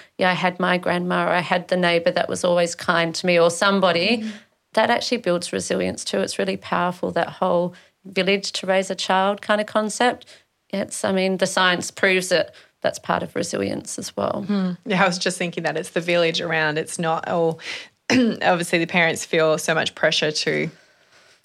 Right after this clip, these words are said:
Speaker 2: be good within themselves, feeling well within themselves
Speaker 1: Mm.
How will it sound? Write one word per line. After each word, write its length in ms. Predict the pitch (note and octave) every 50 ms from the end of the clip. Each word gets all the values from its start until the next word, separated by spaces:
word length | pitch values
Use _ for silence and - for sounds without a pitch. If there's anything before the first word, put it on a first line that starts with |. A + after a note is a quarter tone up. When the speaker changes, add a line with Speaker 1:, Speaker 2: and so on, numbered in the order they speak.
| _ - F#3+
Speaker 2:
be 340 | F#3 F#3 F3+ F3 F3 E3 -
good 280 | F3+ E3 - G3 F#3 E3
within 260 | F3 E3 E3+ E3 E3
themselves, 540 | D3+ D3+ D#3 D#3+ - - G#3 F#3 E3+ E3 -
feeling 300 | - F3+ E3 D#3+ E3 E3
well 260 | E3 E3 E3+ E3+ E3+
within 220 | E3+ E3 D#3+ D3+ D3
themselves 600 | C#3 C#3 D#3+ - - C3 C3 C#3+ D#3 F3+ F#3+
Speaker 1:
Mm. 20 | F3+